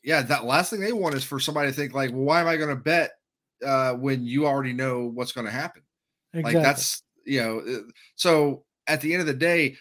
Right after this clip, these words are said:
Speaker 1: nobody wants it to be rigged. Uh, the N F L doesn't want it. If they were gonna, if they were gonna do it,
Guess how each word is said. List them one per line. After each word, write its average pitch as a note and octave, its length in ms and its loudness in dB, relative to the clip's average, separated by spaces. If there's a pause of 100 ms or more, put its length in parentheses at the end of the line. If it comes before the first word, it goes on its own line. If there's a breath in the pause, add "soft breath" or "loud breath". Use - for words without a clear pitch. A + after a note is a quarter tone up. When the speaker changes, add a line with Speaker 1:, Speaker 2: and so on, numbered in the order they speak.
(140 loud breath)
Speaker 1:
nobody G#3 400 2
wants B2+ 540 -2
it A#2 160 -8
to B2+ 80 -8
be A#2 160 -6
rigged. G#2 420 -8 (400)
Uh, B2 160 -2
the C3 160 -2
N F#3+ 80 2
F F#3 100 0
L E3+ 100 2
doesn't C#3 380 0
want B2 360 0
it. - 60 -8
If D#3 120 0
they G#3 100 6
were B3 120 2
gonna, F#3+ 340 0
if G#3 220 6
they G3+ 120 -2
were E3+ 140 -2
gonna C#3+ 220 -4
do G2+ 240 -8
it, E2+ 100 -16